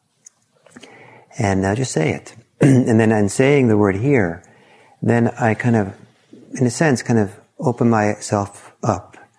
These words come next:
my awareness up, to notice what is, what appears here,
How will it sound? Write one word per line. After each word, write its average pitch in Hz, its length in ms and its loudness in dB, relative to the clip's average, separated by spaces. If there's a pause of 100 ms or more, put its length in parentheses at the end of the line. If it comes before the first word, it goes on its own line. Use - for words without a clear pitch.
(140)
my 95 120 0
awareness 98 480 -2
up, 87 260 -4 (500)
to 107 120 -2
notice 117 440 0
what 120 280 -2
is, 147 320 -4
what 127 180 0
appears 123 520 -2
here, 82 440 -4